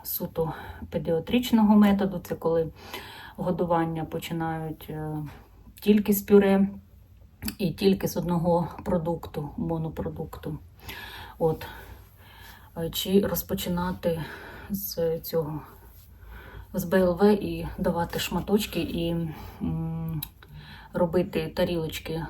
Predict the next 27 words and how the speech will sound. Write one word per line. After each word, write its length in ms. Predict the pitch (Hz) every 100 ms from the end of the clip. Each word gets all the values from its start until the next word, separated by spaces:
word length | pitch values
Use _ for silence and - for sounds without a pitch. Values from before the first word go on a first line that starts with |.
| -
здорового 600 | 185 160 180 175 170 170
харчування. 760 | 160 180 - - 190 269 247 208 -
Я, 140 | 180
до 120 | 175
речі, 240 | 170 170 196
стараюсь 580 | - 170 156 151 -
робити 520 | 165 160 156 165 160 -
такі 340 | 151 151 147 - - - -
тарілки, 580 | - 202 277 294 240 233 -
але, 380 | 180 214 233 220 - - - - -
скажу, 400 | - - 202 202
не 100 | 196
завжди 360 | 196 190 175 170
вони 300 | 156 160 160
є. 300 | 185 294 311 - -
Можу 340 | 190 190 190
дати, 320 | 170 180 180 160
е, 120 | 156 - - -
Леончику, 760 | 160 160 175 185 190 156 160 156 - - - -
погодувати 640 | 180 160 170 165 175 180
його 260 | 151 151 165
тільки 360 | - 165 - 156
й 40 |
монопродуктом. 920 | 160 156 147 - 151 147 - - 151 -
Щось 380 | - - 160 - - - - - -
з 100 | 160
баночки. 640 | - 175 165 415 - 302